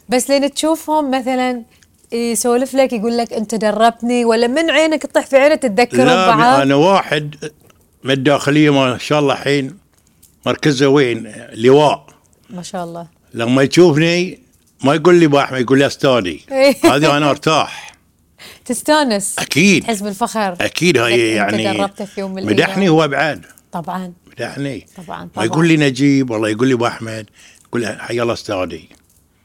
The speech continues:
Speaker 1: اي والنعم، تستاهل.
Speaker 2: واضطريت أنا بنتي
Speaker 1: إيه.
Speaker 2: حق شغل، لا. قال: "يا أفا،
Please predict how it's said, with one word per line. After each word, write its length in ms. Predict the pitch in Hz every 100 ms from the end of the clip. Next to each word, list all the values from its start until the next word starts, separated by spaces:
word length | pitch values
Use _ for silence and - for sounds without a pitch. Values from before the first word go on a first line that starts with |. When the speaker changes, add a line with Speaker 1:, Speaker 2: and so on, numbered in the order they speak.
| _ 175
Speaker 1:
اي 40 |
والنعم، 380 | 170 170 160 170
تستاهل. 320 | - - 202
Speaker 2:
واضطريت 540 | 196 139 147 190 -
أنا 160 | 156 143
بنتي 440 | 131 196 160 -
Speaker 1:
إيه. 440 | 135 143 185 - - _ _ _ _ _ -
Speaker 2:
حق 140 | -
شغل، 600 | 110 - 143 139 139 170 - -
لا. 360 | 117 127 127 202 _ _ _ _ _ _ _ 127
قال: 140 | 113
"يا 260 | 95 80 - - _
أفا، 340 | - - 127